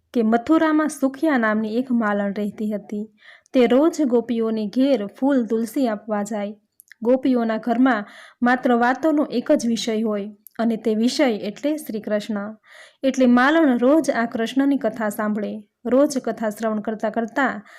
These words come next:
માલણને શ્રી કૃષ્ણમાં પ્રેમ જાગ્યો અને તેની ભક્તિ વ્યસનરૂપ થઈ ગઈ. માલણ વિચારે છે કે આ ગોપીઓ જે કનૈયા પાછળ ઘેલી બની છે, તે કનૈયો કેવો હશે? મારે તેના દર્શન કરવા છે.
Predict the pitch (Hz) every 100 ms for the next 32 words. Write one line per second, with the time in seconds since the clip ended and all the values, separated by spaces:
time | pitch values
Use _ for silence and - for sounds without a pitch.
0 | - - 247 254 302 339 320 254 247 226
1 | 226 226 277 262 202 - 226 277 262 226
2 | 214 208 202 214 _ _ - 220 220 226
3 | 220 208 233 233 - 214 214 208 208 202
4 | 269 269 214 208 196 214 - _ 214 208
5 | 208 208 202 233 262 302 302 294 208 202
6 | - - - - 285 247 233 269 294 330
7 | 320 233 220 240 240 240 294 277 240 233
8 | 233 233 208 233 233 220 226 269 285 320
9 | 233 - 214 226 247 269 254 - 220 269
10 | 302 247 - 202 226 - _ _ - 220
11 | 214 208 214 208 196 208 247 302 294 220
12 | 208 208 220 202